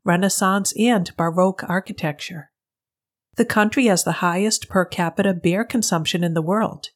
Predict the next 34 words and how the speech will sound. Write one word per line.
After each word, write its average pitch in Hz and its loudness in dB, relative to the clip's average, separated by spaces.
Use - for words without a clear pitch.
Maybe 240 6
they 240 4
can 214 0
blame 208 2
that 202 2
on 180 0
the 170 -4
fact 170 -2
that 160 -2
this - -2
is 190 -2
where 190 2
Pilsner 226 -2
beer 160 -2
originated. 165 -2
It's 247 2
home 185 4
to 208 0
the 175 0
oldest 180 2
functioning 208 0
astronomical 180 0
clock 208 0
in 233 4
the 180 2
world, 156 -4
displaying 180 2
Babylonian 170 2
time, 208 0
Old 208 4
Bohemian 208 2
time, 160 -4
German 180 2
time, 185 0